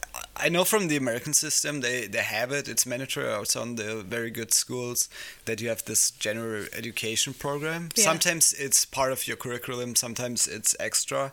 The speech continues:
Speaker 2: Mm-hmm.
Speaker 1: But, um, so they have the, this idea of, like, the great lectures or so, where, like, the, the best of the best, like, the best university professors are teaching, but it's very broad and very, like, um,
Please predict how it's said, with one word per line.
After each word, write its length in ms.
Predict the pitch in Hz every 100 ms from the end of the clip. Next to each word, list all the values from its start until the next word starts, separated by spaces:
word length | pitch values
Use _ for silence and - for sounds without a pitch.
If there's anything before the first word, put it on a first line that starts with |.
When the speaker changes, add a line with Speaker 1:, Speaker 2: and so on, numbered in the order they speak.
| -
Speaker 2:
Mm-hmm. 300 | 196 190 180 170 - -
Speaker 1:
But, 640 | 123 123 123 123 120 120 101
um, 540 | 123 120 120 117 110
so 160 | - 135
they 80 | 131
have 240 | 135 -
the, 580 | 131 123 120 110 - 113
this 240 | 120 -
idea 300 | 90 113 123
of, 160 | 113 -
like, 220 | 107 101
the 80 | 110
great 1080 | - 113 107 107 110 110 104 - - - -
lectures 760 | 101 101 107 - - 156 147 -
or 140 | 139
so, 460 | 139 156 151 156 156 - - -
where, 360 | 110 117 117 113
like, 200 | 113 -
the, 100 | 110
the 160 | 120
best 540 | 107 131 127 123 - 110
of 160 | 110
the 80 | 123
best, 280 | 120 123 -
like, 140 | 117
the 80 | 110
best 460 | 110 117 - - 120
university 420 | 117 113 - 117
professors 580 | - 107 120 117 120 -
are 200 | 92 110
teaching, 640 | - 127 - 123 123 123 - - - - -
but 340 | 117 117 117
it's 220 | - 110
very 220 | 131 131 131
broad 640 | 110 104 107 117 120 - -
and 320 | 104 113 113 101
very, 360 | 110 110 110
like, 540 | 107 101 101 - - - - - - - -
um, 440 | 113 110 104 95